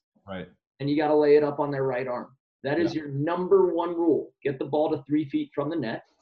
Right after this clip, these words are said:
Speaker 2: and get it somewhere near their right shoulder.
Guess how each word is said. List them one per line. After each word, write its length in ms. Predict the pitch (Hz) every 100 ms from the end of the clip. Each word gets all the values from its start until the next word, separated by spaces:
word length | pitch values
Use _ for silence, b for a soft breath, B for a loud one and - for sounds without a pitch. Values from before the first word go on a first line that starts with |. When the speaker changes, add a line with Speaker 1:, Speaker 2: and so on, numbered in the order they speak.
| _ _ - - -
Speaker 2:
and 240 | 131 135 123
get 140 | 131
it 120 | 135
somewhere 460 | - 147 139 147 135
near 240 | 131 135
their 160 | 131 123
right 340 | 117 110 117
shoulder. 540 | - 151 175 131 117